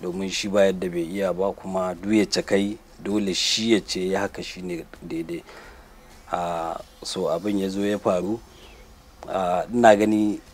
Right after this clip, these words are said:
gaskiya abu ne mara kyau, ban ji daɗi ba, kuma duk wanda yake kallon ƙwallo,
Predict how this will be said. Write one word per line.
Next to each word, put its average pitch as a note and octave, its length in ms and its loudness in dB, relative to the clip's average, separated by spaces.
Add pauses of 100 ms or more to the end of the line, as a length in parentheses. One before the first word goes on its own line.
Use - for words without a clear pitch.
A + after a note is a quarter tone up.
(440)
gaskiya C3+ 380 12
abu A#2 160 6
ne A2+ 120 8
mara A#2 260 8
kyau, A2 180 2
ban F#2+ 320 0
ji G#2 120 -2
daɗi A2 380 2
ba, A2 200 2
kuma G#2+ 280 -2
duk G2 360 -4
wanda G2+ 300 0
yake G2+ 300 -6
kallon F#2+ 460 -6
ƙwallo, F#2+ 480 -4